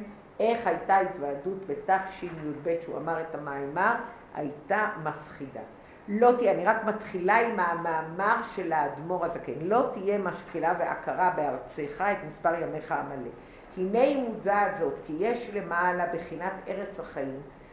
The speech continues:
שממנה נשפך חיים ומזון לכללות נשמות ישראל. לאהבה את השם לעשות כל מצוותיו אשר יעשה אותם האדם וחי בהם חיים אמיתיים. דוגמה ארץ על הזו התחתונה הגשמית שמצמחת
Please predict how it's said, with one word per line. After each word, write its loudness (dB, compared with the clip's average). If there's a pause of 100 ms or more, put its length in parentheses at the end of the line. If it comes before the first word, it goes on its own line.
שממנה 2
נשפך -4
חיים -4
ומזון -4
לכללות -8
נשמות -10
ישראל. -12 (600)
לאהבה 6
את 0
השם -2
לעשות 0
כל -2
מצוותיו -4
אשר -4
יעשה -4
אותם -4
האדם -2
וחי -6
בהם -4
חיים -8
אמיתיים. -12 (720)
דוגמה 2 (140)
ארץ 0
על 2
הזו 0
התחתונה -2
הגשמית -6
שמצמחת -4